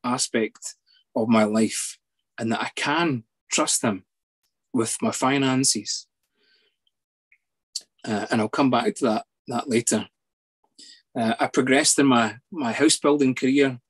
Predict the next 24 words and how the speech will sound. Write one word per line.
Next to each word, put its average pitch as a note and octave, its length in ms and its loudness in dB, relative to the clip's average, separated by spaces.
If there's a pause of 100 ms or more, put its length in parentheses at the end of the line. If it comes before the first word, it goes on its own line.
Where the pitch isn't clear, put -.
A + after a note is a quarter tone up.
(140)
uh, G#2 220 -10
working A#2+ 300 -2
in A2 60 0
house C3 200 2
building, C3 440 2
till - 160 0
I A2 120 2
eventually C3 600 -2 (300)
started C#3+ 460 -2
my A2+ 220 2
own D#3 240 0
house D3 280 0
building C3+ 360 -2
company. C3 520 -6 (640)
And A#2+ 120 -2
it A#2 80 -2
was B2+ 160 -2
a A2+ 80 -4
tremendous C3 680 0
success. - 1000 -4 (440)
Within B2 320 0
two E3+ 220 0
years, C#3 640 4 (580)
uh, A2 240 -6